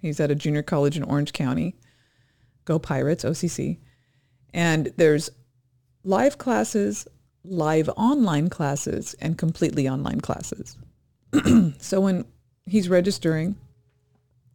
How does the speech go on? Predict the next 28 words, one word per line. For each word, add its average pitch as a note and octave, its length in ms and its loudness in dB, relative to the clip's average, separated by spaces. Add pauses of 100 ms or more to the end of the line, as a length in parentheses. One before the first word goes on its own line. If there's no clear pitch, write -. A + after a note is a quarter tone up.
you G3 100 -2
know, F3+ 40 4
I'm F3 80 4
automatically D#3+ 480 2
thinking, D#3 320 -4
"Gosh, F#3 360 -4 (1300)
are E3 80 -2
you E3 100 0
gonna E3 180 2
go D#3+ 160 6
for D#3+ 160 2
as D3+ 140 2
many, D#3 220 0
like, D3 260 -4
live D3 260 2
classes E3 380 -2
as C3+ 80 -4
possible?" F3 640 -4 (680)
And D#3 380 -2
he's F3 220 2
standing E3 340 2
with D3 120 2
a C#3 40 0
buddy, D3+ 380 2
and C#3+ 100 0
they're C3+ 80 4
both C3 220 0
like, - 280 -6